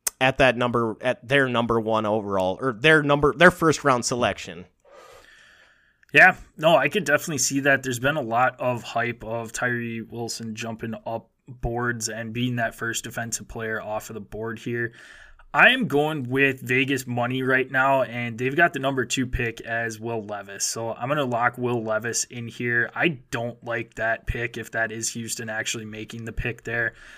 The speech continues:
Speaker 2: I don't know if, again, Vegas, I've seen articles with Houston picking Will Levis or just a team trading up for Will Levis, and that's where the money line is with Vegas right now.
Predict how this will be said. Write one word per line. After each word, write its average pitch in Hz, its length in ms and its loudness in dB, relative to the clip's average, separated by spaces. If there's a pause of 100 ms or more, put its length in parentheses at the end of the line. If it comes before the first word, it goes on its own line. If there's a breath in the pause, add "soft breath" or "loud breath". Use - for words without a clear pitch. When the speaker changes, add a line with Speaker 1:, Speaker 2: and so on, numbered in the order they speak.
(120)
Speaker 2:
I 120 40 -4
don't 156 220 2
know 143 220 4
if, 127 160 -4
again, 135 460 6
Vegas, 135 500 2
I've 123 100 -2
seen 139 220 -2
articles 127 480 0
with 123 240 -2
Houston 127 840 -4
picking 135 360 -2
Will 131 200 2
Levis 131 440 0
or 117 460 -4 (180 soft breath)
just 127 180 -2
a 123 60 -4
team 127 240 -4
trading 123 460 0
up 120 180 -6
for 120 260 -6
Will 127 220 0
Levis, 127 340 -2
and 117 80 -10
that's 110 200 -6
where 127 100 -2
the 117 60 -8
money 113 300 -8
line 110 320 -8
is 113 280 -10
with 110 180 -12
Vegas 117 420 -8
right 127 200 -2
now. 123 300 -4